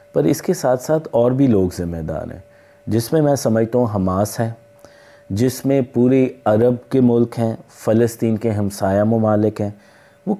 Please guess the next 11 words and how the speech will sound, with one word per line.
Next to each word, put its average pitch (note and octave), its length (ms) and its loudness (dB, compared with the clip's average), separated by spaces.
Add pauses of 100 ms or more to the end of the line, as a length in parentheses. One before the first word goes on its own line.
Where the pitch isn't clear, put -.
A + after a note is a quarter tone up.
कर E3 220 2
क्या F#3+ 220 2
रहे G#2+ 220 2
हैं? D2+ 300 -8 (960)
यानी D#3 180 2
कि E3+ 120 2
सारे D3+ 360 0
बातें G#2 640 0
कर G2 300 0
रहे G#2 200 0
हैं, F#2+ 280 -6